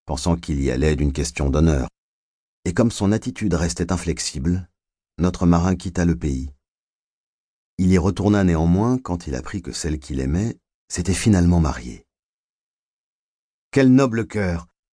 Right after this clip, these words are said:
allez-vous vous exclamer, et vous aurez raison.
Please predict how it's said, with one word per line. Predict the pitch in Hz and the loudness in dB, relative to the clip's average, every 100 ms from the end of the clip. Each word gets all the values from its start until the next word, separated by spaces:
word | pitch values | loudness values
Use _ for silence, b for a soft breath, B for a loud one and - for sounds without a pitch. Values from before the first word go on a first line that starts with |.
| _ | _
allez-vous | - 85 87 87 | -6 0 0 0
vous | 82 85 | -4 -4
exclamer, | 85 - 85 80 78 73 b _ _ _ _ _ - | -6 -6 -4 -2 -2 -4 b _ _ _ _ _ -6
et | 80 | -4
vous | 73 80 | 0 0
aurez | 73 73 | 2 2
raison. | 87 90 82 | 2 2 0